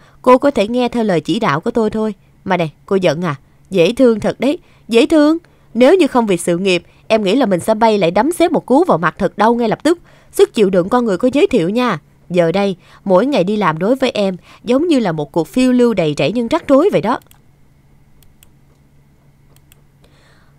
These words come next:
Hôm đó sếp gửi một email cho em với tiêu đề dự án bí mật, mở file đính kèm ra là một bản hợp đồng.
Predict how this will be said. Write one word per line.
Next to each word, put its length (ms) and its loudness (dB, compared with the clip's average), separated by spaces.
Hôm 260 2
đó 160 2
sếp 240 0
gửi 140 0
một 160 -2
email 320 0
cho 140 -4
em 120 -2
với 100 -4
tiêu 200 -2
đề 340 -2
dự 160 -2
án 240 -2
bí 160 0
mật, 220 -2
mở 240 2
file 180 2
đính 180 -2
kèm 200 -2
ra 160 -4
là 100 -4
một 180 -6
bản 180 -2
hợp 200 -6
đồng. 260 -2